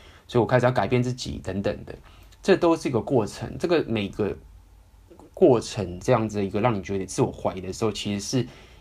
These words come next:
你在突破舒适圈那个必经的过程。OK，你不可能在一夜之间，或是可能一个月之间，你就完全改变你的生活，这是不可能的。所以在这个改变自己的过程的时候，你要知道，就是你会有不断多的自己开始冒出来的话，这是一个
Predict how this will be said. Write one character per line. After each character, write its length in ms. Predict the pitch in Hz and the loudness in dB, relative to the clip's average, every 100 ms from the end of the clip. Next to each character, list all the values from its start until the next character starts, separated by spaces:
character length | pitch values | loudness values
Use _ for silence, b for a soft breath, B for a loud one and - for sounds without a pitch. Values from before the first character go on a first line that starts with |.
| B | B
你 140 | 98 | -8
在 460 | 92 139 127 120 110 | -2 2 4 2 0
突 180 | - 117 | -2 0
破 220 | 135 127 | 4 4
舒 160 | 127 117 | 2 0
适 160 | 127 | 0
圈 160 | - 113 | 0 -2
那 60 | |
个 80 | 98 | -2
必 180 | 101 120 | 0 0
经 140 | 110 | 0
的 80 | 101 | -4
过 200 | 98 101 | -2 -4
程。 240 | - - - | -6 -12 -14
OK， 180 | - 123 | -6 -2
你 60 | 110 | 2
不 140 | 185 | 2
可 160 | 170 110 | 2 0
能 260 | 104 101 b b b b b b - - - _ | -2 -6 b b b b b b -20 -20 -20 _
在 300 | - 123 117 - | 0 0 0 -2
一 140 | 117 | 4
夜 120 | 135 | 4
之 160 | 127 110 | 4 0
间， 140 | 117 | 2
或 100 | 117 | 2
是 240 | 117 117 113 - - - | 0 -2 -4 -10 -20 -16
可 180 | - | -8
能 80 | 98 | -4
一 60 | - | 2
个 100 | 120 | 4
月 120 | 131 | 4
之 80 | 120 | 4
间， 120 | 113 | 2
你 60 | 98 | 4
就 100 | 120 | 4
完 180 | 107 | 4
全 240 | 107 110 98 | 2 -2 -2
改 120 | 95 | -2
变 160 | 110 98 | 0 -2
你 40 | |
的 80 | 87 | -4
生 200 | - 95 | -6 -6
活， 80 | 98 | -4
这 80 | |
是 60 | 117 | -4
不 100 | 127 | -4
可 180 | - - | -4 -8
能 220 | - - | -10 -14
的。 80 | 98 | -6
所 160 | 139 | 0
以 160 | 156 131 B B B - | 0 0 B B B 0
在 160 | 175 | 2
这 140 | 165 170 | 2 2
个 240 | 143 127 | 4 4
改 180 | - 101 | 4 2
变 160 | 135 | 2
自 60 | 135 | 2
己 80 | 131 | -2
的 80 | 101 | -2
过 240 | 147 120 | 2 2
程 220 | 113 95 | 0 -4
的 100 | 98 | -4
时 160 | - 104 | -6 -4
候， 160 | 117 | -2
你 60 | 104 | 0
要 100 | 98 | -2
知 100 | 95 | 0
道， 80 | 113 | 0
就 80 | 117 | 0
是 160 | 120 - - | -4 -6 -12
你 120 | 95 | -6
会 140 | 98 147 | -2 -2
有 40 | |
不 120 | - | -2
断 280 | 101 151 120 | -2 0 2
多 240 | 107 127 104 | 2 2 2
的 40 | |
自 120 | - | -4
己 260 | 104 - 101 - - - | -8 -10 -12 -18 -20 -20
开 140 | - 104 | -8 -4
始 60 | |
冒 200 | 107 147 | 4 4
出 220 | 117 - 107 | 4 0 0
来 80 | |
的 80 | 98 | 0
话， 80 | 104 | -2
这 140 | 110 | -2
是 180 | 135 131 | -2 -2
一 60 | 110 | -2
个 160 | 104 | -4